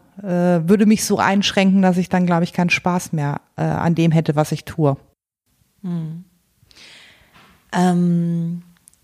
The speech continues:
Speaker 2: wir müssen langsam leider zum Schluss kommen. Ich hab immer eine Abschlussfrage. Der Podcast heißt ja Alles anders.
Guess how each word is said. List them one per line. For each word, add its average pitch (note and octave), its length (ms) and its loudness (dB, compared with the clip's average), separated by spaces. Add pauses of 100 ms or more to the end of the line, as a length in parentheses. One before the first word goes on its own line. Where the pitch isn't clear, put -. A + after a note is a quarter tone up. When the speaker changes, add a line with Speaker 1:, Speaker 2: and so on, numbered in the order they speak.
Speaker 2:
wir D#3+ 120 -4
müssen G3 320 0
langsam F3+ 400 2
leider E3+ 260 0
zum D#3+ 160 -2
Schluss - 260 -4
kommen. F3 240 -2 (520)
Ich F3+ 280 -8
hab B3+ 300 -8 (600)
immer G#3 340 0
eine F3+ 240 2
Abschlussfrage. F3 800 -2 (800)
Der F3 80 -4
Podcast E3+ 460 -4
heißt E3+ 180 -6
ja F3 100 -4
Alles D#3+ 240 -6
anders. D#3+ 580 -6